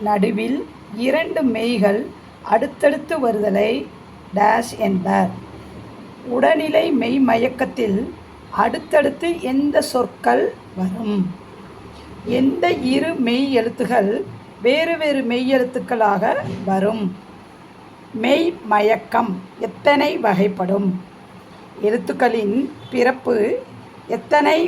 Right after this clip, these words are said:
வகை? ஆயுத எழுத்து எதை பிறப்பிடமாக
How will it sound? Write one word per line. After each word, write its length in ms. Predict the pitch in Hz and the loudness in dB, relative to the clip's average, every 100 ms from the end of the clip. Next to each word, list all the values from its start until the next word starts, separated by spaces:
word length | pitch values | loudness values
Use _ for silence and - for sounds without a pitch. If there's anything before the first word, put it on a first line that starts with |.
| 208 | 2
வகை? 340 | 190 185 196 196 180 - - - - - - - - - 208 226 | 0 2 2 2 -2 -8 -20 -20 -20 -20 -20 -20 -16 0 4 6
ஆயுத 280 | 269 311 311 262 226 | 4 2 0 2 2
எழுத்து 340 | 233 254 220 196 254 - - 226 | 0 0 2 2 0 -6 -2 0
எதை 180 | 247 320 339 - | 2 2 2 2
பிறப்பிடமாக 680 | 254 262 269 254 226 214 | 0 2 0 2 2 2